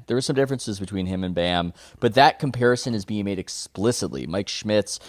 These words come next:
is sitting down with Okongwu and juxtaposing the Bam film versus his film. So it's helping to sell teams on him potentially versus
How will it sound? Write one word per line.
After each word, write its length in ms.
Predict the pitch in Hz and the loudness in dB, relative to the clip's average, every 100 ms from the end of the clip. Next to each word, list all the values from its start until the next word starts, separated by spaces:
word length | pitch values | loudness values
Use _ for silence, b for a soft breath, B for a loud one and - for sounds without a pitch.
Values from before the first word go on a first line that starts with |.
| B _ | B _
is 160 | 104 98 | -2 0
sitting 320 | - 117 113 | 2 2 4
down 320 | 110 107 110 | 6 6 4
with 80 | 107 | 2
Okongwu 720 | 98 110 101 98 98 98 92 b b - | 0 4 4 6 4 4 2 b b -4
and 640 | 104 101 95 92 90 87 b b - | 0 2 2 0 0 -4 b b 2
juxtaposing 960 | 113 117 - 113 107 107 95 101 98 | 4 4 2 0 4 4 4 0 0
the 80 | 92 | -2
Bam 360 | 87 98 104 101 | 0 0 0 -2
film 400 | - 92 90 87 | 0 0 0 -2
versus 360 | 90 87 85 | -4 -4 -6
his 280 | 104 101 87 | -2 -2 -2
film. 420 | - 104 95 58 - | 0 2 2 0 -8
So 360 | - 101 92 - | -2 0 0 -2
it's 240 | 98 - | -6 -4
helping 340 | 110 104 107 92 | 0 0 0 -4
to 80 | |
sell 400 | 85 - 101 104 | -4 0 4 4
teams 460 | 104 - 95 87 85 | 4 -4 -4 -4 -4
on 280 | 69 87 85 | -2 -2 -2
him 340 | 87 82 78 b b b | -4 -4 -6 b b b
potentially 580 | 104 131 170 160 131 110 | -4 0 0 4 4 4
versus 580 | 110 110 117 107 95 | 2 2 4 4 2